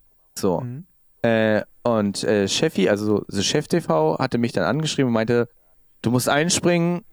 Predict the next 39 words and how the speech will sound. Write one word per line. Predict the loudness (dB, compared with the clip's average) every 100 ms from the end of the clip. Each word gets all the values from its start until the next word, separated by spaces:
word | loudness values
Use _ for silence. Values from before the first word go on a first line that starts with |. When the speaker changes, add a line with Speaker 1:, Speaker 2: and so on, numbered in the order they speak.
| -20 -4
Speaker 1:
wir | 0
haben | 0
nicht | -2
genug | -2 -2
Spieler, | 0 0 2 2 0 -2 _ -4
hier, | 0 2 -2 _ _ _ _
ihr, | -2 -2 -2
du | -4
spielst.“ | 0 0 0 -4 -16 _ _ _ _ _ -4
Alles | -4 -2
klar. | -2 -2 -2 _ _ _ _ _ _ -4
Ähm, | 0 2 2 2 2 0 0 -2 -4 -8 _ _ -6
wir | -2 0
haben | 0 -2 -4 -8 -12 _
gegen, | -4 0 0 0 -4 -4 -6 _ _ _ _ _
boah, | -6 -4 -6
ich | -8
weiß | -8 -8
es | -10
gar | -10
nicht, | -10 -12
gegen | -12 -8
wen | -6 -4
wir | -6
gespielt | -6 -8
haben. | -8
Wir | -4
sollten | -2 -2 -2
eigentlich | -2 -2
erst | -2 -2
gegen | -4 -4
Penta | -2 0 0
spielen. | -2 0 0 0 -4 _ _ _
Penta | -2 0 2
musste | 2 0 0
aber | 2 2 0
kurzfristig | -2 -2 -2 -2 -2 -2
Speaker 2:
Oh. |
Speaker 1:
absagen, | -2 0 0 2 0 -2